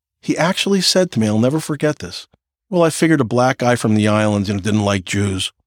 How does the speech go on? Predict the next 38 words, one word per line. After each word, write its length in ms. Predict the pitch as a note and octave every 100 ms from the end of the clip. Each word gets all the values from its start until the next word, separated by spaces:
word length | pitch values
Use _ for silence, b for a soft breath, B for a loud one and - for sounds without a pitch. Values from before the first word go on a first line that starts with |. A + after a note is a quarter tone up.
| _ _ _ _
so 160 | - G#2+
I 20 |
left 260 | G2+ G2 -
him 100 | G2
on 100 | E2+
the 80 | E2+
jury. 400 | F#2 E2 F2 _ _ _
My 140 | D3+
mistake." 480 | B2 - - - - _ _ _ _ _ _ _ _ _ _ -
Just 260 | A#2 A2+ G2+
like 220 | F#2+ -
that. 220 | D#2+ - _
That's 220 | A#2 G#2
justice 480 | - G#2 - G#2 -
in 60 | F#2
America. 520 | F#2+ F2+ - - - _ _ _ _ _
We 100 | C3
ended 160 | C#3 C3+
up 140 | A#2+
<laughs> 160 | - -
working 280 | D#3+ C#3+ A#2+
out 200 | A#2 A2+
a 120 | G#2+
non-jail 760 | A2 A#2+ B2 A#2+ - A2 A2 G2+
disposition 720 | G#2+ - G2+ G#2+ G2+ G#2+ G2
for 100 | G2+
the 100 | F#2
client, 460 | - G2+ G2+ F#2+ - _ _
case 420 | - A#2 G2+ - - _ -
over. 400 | G#2 F#2+ D#2+ D2+ _ _
And 140 | G2+ F#2
the 60 |
judge 600 | F2 G#2 G#2+ A#2 A#2 G#2 - _ -
was 540 | F2+ F#2+ G2 F#2+ F2 - _ _ -
pissed. 680 | A2+ A2 - - - - _ _ _ _
He 140 | - A2+
was 180 | F#2 -
pissed 560 | - A#2+ G#2+ - -